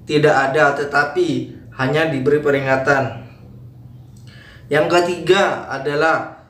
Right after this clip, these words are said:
Roma versus Milan di tahun dua ribu sembilan belas yang berakhir seri satu satu, di mana penalti yang diberikan jelas karena Suso itu dilanggar oleh Kolarov tidak diberikan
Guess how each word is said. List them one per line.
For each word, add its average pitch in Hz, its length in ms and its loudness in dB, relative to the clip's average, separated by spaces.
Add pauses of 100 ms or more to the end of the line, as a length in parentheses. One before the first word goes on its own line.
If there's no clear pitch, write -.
(120)
Roma 165 400 0
versus 156 480 -4
Milan 160 320 0
di 139 160 -10
tahun 185 320 0
dua 151 160 2
ribu 147 160 -2
sembilan 147 320 -6
belas 139 240 2 (240)
yang 151 240 0
berakhir 151 800 2
seri 151 720 0
satu 151 320 -2
satu, 165 560 0 (240)
di 156 240 0
mana 160 560 -2
penalti 180 640 -2
yang 143 160 -2
diberikan 143 1300 0 (880)
jelas 165 560 2 (800)
karena 156 400 0
Suso 175 320 2
itu 175 240 2
dilanggar 156 480 2
oleh 156 240 2
Kolarov 165 640 0
tidak 160 400 0
diberikan 151 720 0